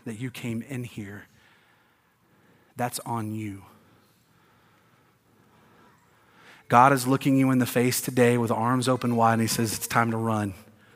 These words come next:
It's time to run, and you can run to me." Will you do that today?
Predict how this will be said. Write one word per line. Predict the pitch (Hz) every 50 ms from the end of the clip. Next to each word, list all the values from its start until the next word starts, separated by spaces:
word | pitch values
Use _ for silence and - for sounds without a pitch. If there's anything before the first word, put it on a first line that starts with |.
| - _ _ _ _ _ _ _ _ _ _ _ _ _ _ _
It's | - -
time | - - 127 127 139
to | 139
run, | 135 139 143 139 131 120 120
and | 117 120
you | 127
can | 120 - 120 113 110
run | 110 113 117 120 123 117 - - - - -
to | - 123
me." | 117 107 95 90 87 - - - - - _ _ _ _ _ _ _ _ _ _ _ _ _ _ _ _ _ _ _ _ _ _ _ _ _ - _ _ _ _ _ _ _ _ _ _ - - - - - - - -
Will | 117 113
you | 110
do | 107 117 117
that | 117 120 120 117
today? | - 123 127 127 131 117